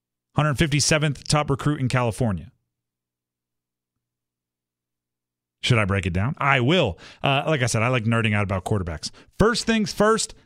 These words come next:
this dude is big. Listed at six two, two oh five on two four seven. He is a mature-looking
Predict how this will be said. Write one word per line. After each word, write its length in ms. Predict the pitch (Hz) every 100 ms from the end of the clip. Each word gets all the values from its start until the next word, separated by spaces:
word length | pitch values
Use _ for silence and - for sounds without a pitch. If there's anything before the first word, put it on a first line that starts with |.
| _
this 100 | 156
dude 160 | 190 135
is 80 | 95
big. 540 | 87 113 107 80 - _ _ _ _ _ _ _ _ _ _ _ 127
Listed 340 | 190 - 196
at 100 | 165
six 280 | - 196 -
two, 160 | 196
two 180 | 160 180
oh 80 | 170
five 320 | 131 147 156
on 100 | 147
two 160 | - 160
four 220 | - 135
seven. 380 | - 139 156 156 - _
He 300 | 165 214 175
is 240 | 156 117
a 160 | 127 131
mature-looking 1600 | 117 101 85 - - 165 165 160 160 - 120 143 143 135 135